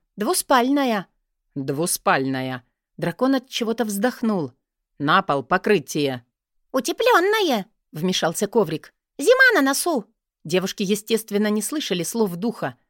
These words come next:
но Харди с очередным вздохом озвучил его просьбу. «И, наверное, тумбочку, зеркало и кресло», добавил он. «Нет, кресла не надо».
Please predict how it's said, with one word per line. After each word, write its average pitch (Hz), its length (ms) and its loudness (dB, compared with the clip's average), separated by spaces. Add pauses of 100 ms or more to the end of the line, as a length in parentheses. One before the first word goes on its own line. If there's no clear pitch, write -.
(220)
но 170 120 -2
Харди 196 400 -2
с - 100 -4
очередным 202 520 0
вздохом 247 580 -4 (240)
озвучил 185 540 -2
его 190 220 -2
просьбу. 156 540 -4 (720)
«И, 156 360 0
наверное, 143 520 0
тумбочку, 165 720 -2
зеркало 151 440 0
и 139 100 0
кресло», 147 560 -2 (300)
добавил 202 420 0
он. 151 160 -2 (500)
«Нет, 165 400 -4 (260)
кресла 220 340 2
не 147 120 0
надо». 135 380 -2